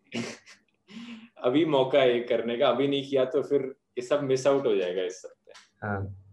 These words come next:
Speaker 2: so you
Speaker 1: हाँ।
Speaker 2: thought कि अब व्लॉग करना शुरू कर देते हैं।
Speaker 1: हाँ।
Speaker 2: हम्म, but कोविड के टाइम में व्लॉगिंग थोड़ा, थोड़ा ज्यादा रिस्की तो नहीं
Speaker 1: चांस
Speaker 2: था?
Speaker 1: की बात थी, कह सकते हो, चांस
Speaker 2: चा-,
Speaker 1: की बात थी।
Speaker 2: चांस की बात थी। And you, you also, like, you also then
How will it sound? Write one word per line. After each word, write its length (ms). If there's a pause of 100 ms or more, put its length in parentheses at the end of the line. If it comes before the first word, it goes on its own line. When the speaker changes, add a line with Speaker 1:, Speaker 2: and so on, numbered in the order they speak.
(380)
Speaker 2:
so 40
you 100
Speaker 1:
हाँ। 80
Speaker 2:
thought 220
कि 60
अब 140
व्लॉग 260
करना 200
शुरू 200
कर 140
देते 280
हैं। 320 (300)
Speaker 1:
हाँ। 420 (520)
Speaker 2:
हम्म, 400
but 100
कोविड 340
के 80
टाइम 260
में 60
व्लॉगिंग 520 (340)
थोड़ा, 420 (640)
थोड़ा 100
ज्यादा 240
रिस्की 320
तो 60
नहीं 160
Speaker 1:
चांस 120
Speaker 2:
था? 60
Speaker 1:
की 100
बात 440
थी, 40 (260)
कह 120
सकते 360
हो, 60 (280)
चांस 220
Speaker 2:
चा-, 120
Speaker 1:
की 60
बात 220
थी। 220 (320)
Speaker 2:
चांस 380
की 140
बात 200
थी। 280 (300)
And 120
you, 140
you 120
also, 300 (400)
like, 220 (160)
you 100
also 260
then 240